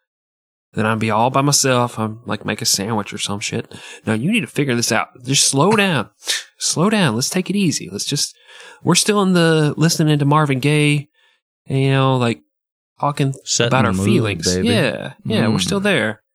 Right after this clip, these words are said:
Speaker 1: We'll get there.
Speaker 2: Mm.
Speaker 1: We'll get there.
Speaker 2: We're not at the, uh, come Pac-Man sandwich era
Speaker 1: Right.
Speaker 2: yet.
Speaker 1: We're not at the kick you out and don't tell my wife phase yet. We'll get there. Trust me.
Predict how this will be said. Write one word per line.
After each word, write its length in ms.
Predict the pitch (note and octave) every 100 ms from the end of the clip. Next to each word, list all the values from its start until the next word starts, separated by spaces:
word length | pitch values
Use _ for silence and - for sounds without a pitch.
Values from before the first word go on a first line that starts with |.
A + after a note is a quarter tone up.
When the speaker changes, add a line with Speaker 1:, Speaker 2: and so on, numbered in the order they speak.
| _ -
Speaker 1:
We'll 80 | A#3
get 160 | A3+
there. 220 | - A2
Speaker 2:
Mm. 140 | E3 G3
Speaker 1:
We'll 80 | B3
get 160 | -
there. 240 | - G#2+ D3 _
Speaker 2:
We're 100 | C3 D#3+
not 240 | F#3 F3+
at 140 | D3+
the, 200 | - C#3 C3+
uh, 340 | C3 B2+ A#2+ C3+ _ _ _ _ _ _ _ -
come 280 | D3+ D3 C3+
Pac-Man 560 | D3 C#3 - B2+ B2
sandwich 640 | A2+ C3 A#2+ A2+ - - - _ -
era 220 | A#2+ A2+
Speaker 1:
Right. 300 | C#4 D#4 -
Speaker 2:
yet. 320 | G#2 - -
Speaker 1:
We're 180 | - F3
not 280 | G3 A#3 A3+
at 40 |
the 80 | G#3
kick 360 | E3+ - - G#3
you 180 | G3+ E3
out 300 | D3 D#3 - _
and 280 | - C#3 C#3
don't 200 | D#3 C3+
tell 140 | E3+ D#3+
my 120 | D#3
wife 460 | D#3+ G3 E3+ - -
phase 520 | - A2 F#2+ E2 - - _ _ _ - -
yet. 280 | B2 G#2 - -
We'll 120 | D#3+
get 160 | C#4+ A3
there. 240 | G#2+ - _ _
Trust 240 | - C4 -
me. 120 | -